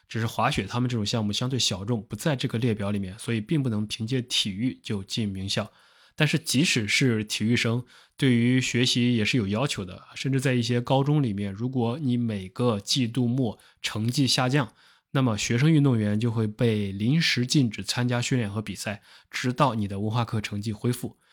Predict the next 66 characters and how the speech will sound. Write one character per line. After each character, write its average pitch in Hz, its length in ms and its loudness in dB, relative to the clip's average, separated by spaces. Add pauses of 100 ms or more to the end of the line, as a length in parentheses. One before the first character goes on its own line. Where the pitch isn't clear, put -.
(200)
所 135 180 2
以 117 440 4
很 110 180 -2
多 123 100 2
人 139 80 4
的 143 60 4
成 - 180 -6
绩 123 140 -2
并 180 200 0
不 - 60 -4
差， - 340 -10
你 123 80 -4
就 117 140 0
像 113 320 0
林 107 100 0
书 135 160 0
豪， 107 300 0 (260)
他 160 200 2
虽 165 160 6
然 147 100 6
是 139 80 2
篮 110 160 2
球， 101 240 -2
但 123 160 0
除 131 140 0
了 123 60 4
篮 120 120 2
球 143 140 2
本 101 240 -2
身 135 200 0
之 175 120 0
外， 160 240 2
成 123 200 -2
绩 147 120 -2
也 104 100 -2
是 117 100 -2
非 135 120 0
常 123 160 0
优 147 120 2
异 175 120 0
的， 98 120 -4
最 117 140 -2
终 113 120 0
获 117 140 -2
得 104 120 -2
了 110 80 0
哈 180 240 -2
佛 131 100 -6
大 104 140 0
学 104 160 -6
的 98 80 -4
录 104 160 -4
取。 - 180 -10 (480)
这 165 100 -2
些 151 200 4
冬 170 180 4
奥 151 80 6
会 143 140 4
的 120 80 4
几 113 160 -2
个 113 80 2
人 120 260 0
也 117 140 0
是 - 160 -2
如 110 120 0
此， 104 240 -8